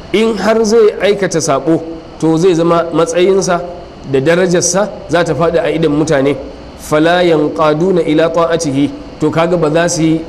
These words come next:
jawo zuwa ga da'a gare shi ba. Fatanta'i-, fatantafi fa'idatul bi'tha, sai ya zama cewa fa'idar aiko shi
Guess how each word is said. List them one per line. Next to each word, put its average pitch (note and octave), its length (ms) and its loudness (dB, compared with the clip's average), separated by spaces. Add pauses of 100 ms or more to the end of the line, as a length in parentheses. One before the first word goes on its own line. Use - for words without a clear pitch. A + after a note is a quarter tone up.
(160)
jawo D3 280 4
zuwa E3 240 4
ga C#3 100 0
da'a D#3+ 280 0
gare D#3 220 2
shi D#3+ 80 -4
ba. G3 160 2 (240)
Fatanta'i-, E3+ 720 0
fatantafi F#3+ 760 0
fa'idatul E3+ 560 0
bi'tha, D3 400 0 (200)
sai F3+ 160 0
ya F3 80 4
zama E3 160 2
cewa D#3+ 240 2
fa'idar F3 560 0
aiko D#3+ 320 2
shi D3+ 240 0